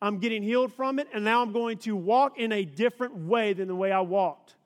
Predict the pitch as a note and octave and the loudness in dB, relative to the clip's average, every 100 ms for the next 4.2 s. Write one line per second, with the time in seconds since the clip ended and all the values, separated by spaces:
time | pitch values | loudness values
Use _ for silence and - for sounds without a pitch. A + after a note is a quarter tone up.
0 | _ _ - F3+ A3+ G3+ A3 D4+ D4 C#4+ | _ _ -6 0 0 0 0 0 0 0
1 | C4 C#4 - B3 B3+ G#3+ B3+ A#3 A3 G#3+ | 0 -2 -2 0 0 2 0 0 -4 -4
2 | G3+ A#3 B3 B3+ A3+ F3+ F#3 - C4 A#3 | -2 -2 -2 -4 -2 -2 -4 -6 -4 -4
3 | F3 - G#3+ G#3+ A3 C4 C4+ E4 C4 D#3+ | -4 -4 0 2 4 6 8 8 8 4
4 | - | -14